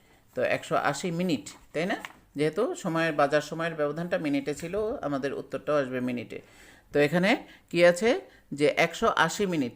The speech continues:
তো একশো আশি মিনিট সমান কয় ঘন্টা? ষাট মিনিট এক ঘন্টা হলে ষাট দিয়ে আমরা একশো আশিকে ভাগ করবো। কয় ঘন্টা? তিন ঘন্টা। তিন ঘন্টা পর পর ঘন্টাগুলো একত্রে বাজবে। তারপরে দেখো আর একটা অঙ্ক বলেছে, এটা একটু ভিন্ন রকম।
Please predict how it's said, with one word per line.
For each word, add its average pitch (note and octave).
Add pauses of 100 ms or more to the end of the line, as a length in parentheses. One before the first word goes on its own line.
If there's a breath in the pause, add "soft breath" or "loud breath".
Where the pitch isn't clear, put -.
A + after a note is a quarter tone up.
তো E3+
একশো E3+
আশি F#3+
মিনিট G3+
সমান G3+
কয় G3
ঘন্টা? F3+
ষাট F#3
মিনিট F#3
এক F3
ঘন্টা F3+
হলে F3+ (320 loud breath)
ষাট E3+
দিয়ে E3
আমরা E3
একশো D#3+
আশিকে E3+
ভাগ E3
করবো। G#3 (280 loud breath)
কয় F#3+
ঘন্টা? D3
তিন D#3
ঘন্টা। B2+ (340 soft breath)
তিন F3+
ঘন্টা D#3
পর D3
পর E3+
ঘন্টাগুলো D3+ (280 loud breath)
একত্রে D3+ (260 loud breath)
বাজবে। C3 (380 loud breath)
তারপরে B3+
দেখো D#3
আর D3
একটা C3+
অঙ্ক B2+ (180)
বলেছে, B2
এটা E3+
একটু F3
ভিন্ন D3+
রকম। B2+